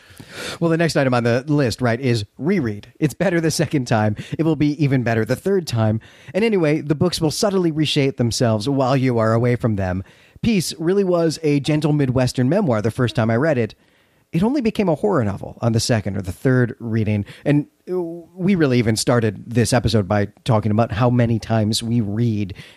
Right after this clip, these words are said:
each story that we're covering. And this was even different when we did, uh, Operation Ares and when we did The Fifth Head of Cerberus. When we're doing these big novels,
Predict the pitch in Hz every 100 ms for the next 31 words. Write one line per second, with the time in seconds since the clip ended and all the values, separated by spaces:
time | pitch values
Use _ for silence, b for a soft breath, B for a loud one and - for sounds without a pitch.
0 | B - 120 - - _ _ - - 147
1 | 135 - 107 104 123 113 113 107 B B
2 | - - 151 147 151 165 151 131 107 110
3 | 139 135 107 104 - 113 110 110 107 -
4 | 110 95 - 107 110 101 120 127 131 127
5 | 113 110 107 110 101 - 107 110 101 147
6 | 156 110 117 113 127 127 117 104 110 98
7 | 113 101 117 147 139 107